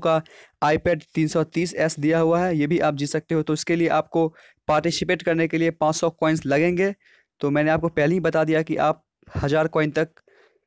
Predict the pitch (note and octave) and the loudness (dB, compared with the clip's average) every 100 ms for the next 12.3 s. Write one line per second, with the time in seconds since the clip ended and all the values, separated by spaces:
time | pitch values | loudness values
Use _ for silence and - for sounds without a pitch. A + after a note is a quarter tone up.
0 | _ _ B2 B2+ C3 B2+ - _ C3+ D#3 | _ _ -2 0 0 -4 -8 _ -2 0
1 | D3 E3 E3+ F#3 F#3+ G3 C#3+ - D#3+ D#3 | 0 0 2 2 2 0 -4 -4 0 0
2 | - D3+ D3 - C#3 D3 D3 - C#3+ C#3+ | 0 0 -2 -4 0 2 2 0 0 -2
3 | C#3+ C#3+ D3 C3 A#2+ A#2+ - A2+ A2+ C3 | -2 -2 -2 -2 -2 -4 -6 -8 -6 -2
4 | D3+ E3+ D#3+ D3 D3+ E3+ E3 D#3 D3+ - | 0 0 0 -2 0 0 0 0 -2 -2
5 | D#3+ D#3+ - D#3 C#3+ - - C#3+ D3 C3+ | -2 -4 -4 -6 -6 -8 -4 -2 -2 -2
6 | D#3+ C#3+ D#3+ F3 D#3+ D#3 D3 D#3 - D3 | 0 0 2 0 0 0 0 -4 -2 -2
7 | D#3 C#3 C3 - B2+ B2 A#2 G#2+ G#2 G#2+ | -2 -2 -4 -4 -6 -4 -6 -6 -8 -10
8 | - _ _ _ - _ _ C#3 C#3 D#3+ | -16 _ _ _ -20 _ _ -8 -4 -4
9 | F3 E3 E3+ E3 _ _ C#3 D3+ D3 D3 | -2 0 0 -2 _ _ -2 0 0 0
10 | E3+ E3 D#3 D#3 D3 D3 D3+ F#3 G3+ D3+ | -2 -2 -2 -2 -2 -2 0 -2 -4 -2
11 | D3 D3 C#3+ D3 D3+ - D#3+ D#3+ D#3+ D#3 | 0 -2 -2 0 0 -2 -2 0 -2 -2
12 | C#3+ D3+ | -2 -2